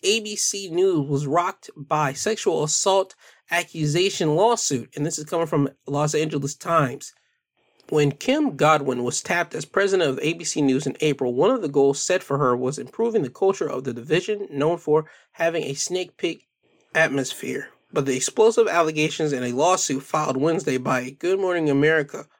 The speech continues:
producer accusing her former boss, Michael Coren,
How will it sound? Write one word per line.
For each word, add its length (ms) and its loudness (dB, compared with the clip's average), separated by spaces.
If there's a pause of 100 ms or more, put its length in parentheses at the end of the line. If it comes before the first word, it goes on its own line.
producer 560 -2
accusing 440 -2
her 120 -2
former 380 2
boss, 360 -10 (300)
Michael 320 -4
Coren, 460 2